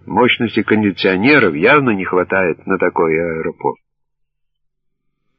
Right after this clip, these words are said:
Он передал билет с наклеенной на него багажной квитанцией и поспешил за своим встречающим. Крепыш был прав.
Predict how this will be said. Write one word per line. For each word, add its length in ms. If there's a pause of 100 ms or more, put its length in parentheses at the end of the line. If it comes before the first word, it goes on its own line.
(360)
Он 200
передал 420
билет 400
с 120
наклеенной 600
на 160
него 300
багажной 560
квитанцией 680
и 60
поспешил 640
за 360
своим 340
встречающим. 920 (2250)
Крепыш 480
был 200
прав. 320